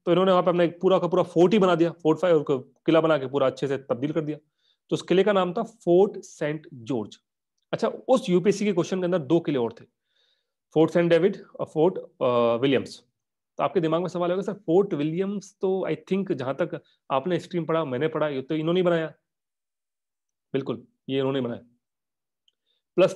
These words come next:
फोर्ट सेंट डेविड भी इन्होंने बनाया। तो आप इन दोनों को कैसे एलिमिनेट करा? बड़ा अच्छा क्वेश्चन है, समझिएगा ध्यान से। पहले मैं फोर्ट सेंट डेविड के बारे में बात करूंगा, फिर फोर्ट विलियम्स के बारे में बात करूंगा।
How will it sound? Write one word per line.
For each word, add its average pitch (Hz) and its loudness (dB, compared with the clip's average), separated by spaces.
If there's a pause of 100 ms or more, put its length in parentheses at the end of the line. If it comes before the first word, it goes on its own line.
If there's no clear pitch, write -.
(120)
फोर्ट 196 4
सेंट 180 0
डेविड 143 2
भी 170 4
इन्होंने 165 2
बनाया। 151 -2
तो - -6
आप 185 -6 (300)
इन 185 0
दोनों 185 2
को 190 0
कैसे 175 -4
एलिमिनेट 143 -2
करा? 131 0
बड़ा 151 0
अच्छा 185 -2
क्वेश्चन 143 -2
है, 131 -6
समझिएगा 131 0
ध्यान 104 -2
से। 156 -10 (400)
पहले 156 4
मैं 185 4
फोर्ट 180 2
सेंट 170 0
डेविड 156 2
के 170 2
बारे 165 4
में 165 2
बात 156 0
करूंगा, 196 0
फिर 196 -10
फोर्ट 160 0
विलियम्स 127 -2
के - -12
बारे 113 0
में 110 -6
बात 104 -6
करूंगा। - -18